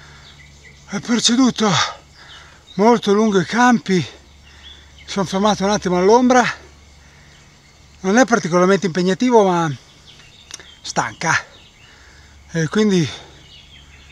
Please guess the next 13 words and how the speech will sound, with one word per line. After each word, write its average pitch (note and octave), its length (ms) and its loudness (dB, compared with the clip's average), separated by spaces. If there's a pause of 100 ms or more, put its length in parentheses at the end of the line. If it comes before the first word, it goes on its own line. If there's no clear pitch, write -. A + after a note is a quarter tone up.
(520)
un E3 140 -6
filino G3 420 -4
d'ombra G#3+ 440 0 (920)
non A#3+ 180 0
guasta. A3 280 0
Girato A3+ 500 4
per F#3+ 560 2
via A3+ 320 2 (200)
Torricella, A3+ 880 2
per D#3+ 220 -8
chi F3+ 120 -4
la E3+ 80 0
conosce, G3 760 -2